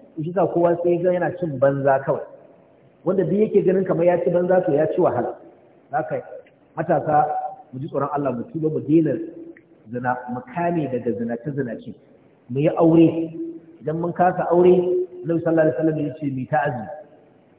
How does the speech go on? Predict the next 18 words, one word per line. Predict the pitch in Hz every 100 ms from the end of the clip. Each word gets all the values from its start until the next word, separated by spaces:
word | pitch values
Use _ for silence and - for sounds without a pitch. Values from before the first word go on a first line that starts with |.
| _ _ _
Amma | 123 151 151
ba | 131
mafita | 135 147 139
ba | 143
ce. | - - - - - -
Wannan | 185 165
baya | 160 185 170
ga | 170
irin | 175 160 139 139
matsaloli | 170 170 170 170 175
da | 160 165
cututtuka | 170 170 - 175 160
na | 143
duniya | 151 175 180 185 135 - - - - - - 123
da | 143
kuma | - 196
ma | 196 202 202 202 - 202 165
wato | 165 156 165 160